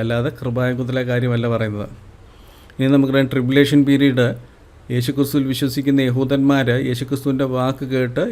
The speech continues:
യഹൂദിയയിലുള്ളവർ മലകളിലേക്ക് ഓടും എന്ന് നമുക്കറിയാം, അല്ലേ? അപ്പോൾ അവിടെയും യേശുക്രിസ്തു പറയുന്നത് എന്താ? നിങ്ങളുടെ ആ ഓടിപ്പോക്ക് ശബത്തിലാകാതിരിക്കാൻ പ്രാർത്ഥിപ്പിൻ. കൃപായുഗത്തിലുള്ള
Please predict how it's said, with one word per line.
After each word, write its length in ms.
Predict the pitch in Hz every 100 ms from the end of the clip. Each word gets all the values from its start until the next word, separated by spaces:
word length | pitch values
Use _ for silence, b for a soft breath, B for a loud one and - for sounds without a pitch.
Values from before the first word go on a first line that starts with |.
| -
യഹൂദിയയിലുള്ളവർ 800 | 127 123 135 143 139 127 135 135 123 202 - B - 127
മലകളിലേക്ക് 640 | 123 131 139 147 151 135 127 135
ഓടും 240 | 143 156 143
എന്ന് 100 | 131
നമുക്കറിയാം, 420 | 127 120 113 110 139
അല്ലേ? 140 | 131 110 B B B
അപ്പോൾ 180 | 123 135 147 208 127
അവിടെയും 320 | 123 131 156 147
യേശുക്രിസ്തു 400 | 127 143 143 147 135
പറയുന്നത് 300 | 131 131 123
എന്താ? 140 | 120 117
നിങ്ങളുടെ 340 | 120 127 135 226 - 123
ആ 40 | 123 123 120
ഓടിപ്പോക്ക് 640 | 135 143 143 151 139 139 240 -
ശബത്തിലാകാതിരിക്കാൻ 1200 | - 123 123 143 160 151 131 123 127 127 127 151 240 B B B B
പ്രാർത്ഥിപ്പിൻ. 640 | 123 120 120 123 120 123 107
കൃപായുഗത്തിലുള്ള 680 | 120 117 131 139 143 139 135